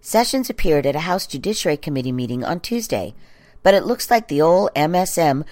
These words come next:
really dropped the ball on covering the most damning moments in Sessions' testimony, because the highlights Kimmel focuses on don't seem to have made the news. Take this telling and utterly damning exchange.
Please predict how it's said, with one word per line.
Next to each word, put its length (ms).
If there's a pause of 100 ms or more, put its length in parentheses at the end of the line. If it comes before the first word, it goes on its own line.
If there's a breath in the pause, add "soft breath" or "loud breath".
(240 loud breath)
really 380
dropped 400
the 80
ball 340
on 140
covering 320
the 80
most 280
damning 380
moments 460 (440 soft breath)
in 140
Sessions' 480
testimony, 640 (520 loud breath)
because 200
the 100
highlights 640 (220)
Kimmel 220
focuses 560
on 260 (380 loud breath)
don't 240
seem 220
to 80
have 120
made 240
the 80
news. 480 (420 soft breath)
Take 260
this 200
telling 560 (180)
and 280 (180)
utterly 340
damning 560
exchange. 680